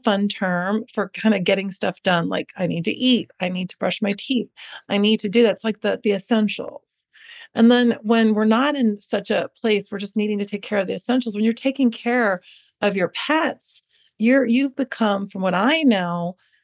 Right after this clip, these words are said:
you're an extension of their sensory awareness. So your own sensory attunement is more like, do they need food? Do they need the bathroom? Do they need,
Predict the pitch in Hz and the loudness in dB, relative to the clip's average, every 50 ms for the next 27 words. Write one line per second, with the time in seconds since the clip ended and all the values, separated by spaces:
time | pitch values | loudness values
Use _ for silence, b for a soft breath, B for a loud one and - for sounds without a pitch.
0 | _ - 214 214 247 277 269 240 240 - - - - 208 202 214 - - 202 190 | _ -2 2 4 6 6 6 4 2 -2 -10 -4 -2 0 0 0 -2 -4 -6 -8
1 | 180 175 175 185 208 233 269 294 277 - - 214 190 185 - - 185 175 170 160 | -8 -4 -2 0 2 4 2 2 0 -2 -4 -4 -4 -4 -4 -4 -2 -2 -2 0
2 | 165 170 165 165 165 170 165 165 175 180 - - - b b b b b b b | 0 -2 -2 -2 -2 -4 -4 -4 -6 -8 -10 -14 -20 b b b b b b b
3 | b - - 220 214 214 208 202 226 247 262 262 247 247 - 233 226 220 - 226 | b -2 0 2 2 2 2 2 4 4 4 4 2 2 0 0 -2 0 -2 -2
4 | 202 196 180 180 - - - 247 254 277 285 262 226 202 190 180 180 - _ _ | -2 -2 -4 -4 -8 -6 -2 0 2 2 4 2 2 2 0 -4 -6 -10 _ _
5 | 214 202 196 196 202 202 202 202 196 196 185 - - _ _ - 214 190 - - | -6 -6 -4 -2 -2 0 2 2 2 0 0 -2 -6 _ _ -2 -2 -2 -2 -6
6 | - - _ _ _ _ _ _ 180 175 165 175 180 196 202 190 - _ - 285 | -14 -18 _ _ _ _ _ _ -6 -2 -2 -2 0 -2 -4 -4 -6 _ -4 -2
7 | 294 277 240 196 180 170 170 175 170 170 175 180 196 202 196 220 208 247 254 269 | 0 0 0 0 0 -4 -6 -8 -6 -4 -4 -4 -4 -6 -6 -2 0 0 0 0
8 | 277 254 - 214 190 175 170 170 208 208 190 202 202 214 247 254 226 B | -2 -4 -6 -8 -6 -6 -4 -2 -4 -2 -2 -2 0 2 2 2 2 B